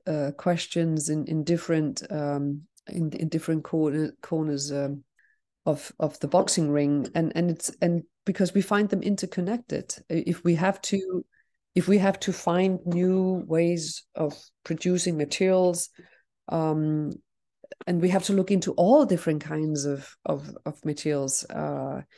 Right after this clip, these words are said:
then we have to, we have to also consider, uh, thinking across, um,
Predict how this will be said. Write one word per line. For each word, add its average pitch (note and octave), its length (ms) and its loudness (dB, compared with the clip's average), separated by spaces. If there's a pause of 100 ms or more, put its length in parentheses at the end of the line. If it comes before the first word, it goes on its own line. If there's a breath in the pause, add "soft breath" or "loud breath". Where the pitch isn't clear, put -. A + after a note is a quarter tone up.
(460 soft breath)
then G3 180 4
we G#3+ 120 4
have F3+ 260 -2
to, E3+ 560 -2 (480)
we F3 160 -2
have E3+ 220 0
to - 180 -6 (260)
also F#3 260 2
consider, D#3+ 840 -2
uh, D3 300 -6
thinking D#3+ 460 -4
across, C#3+ 600 -2
um, C#3+ 540 -8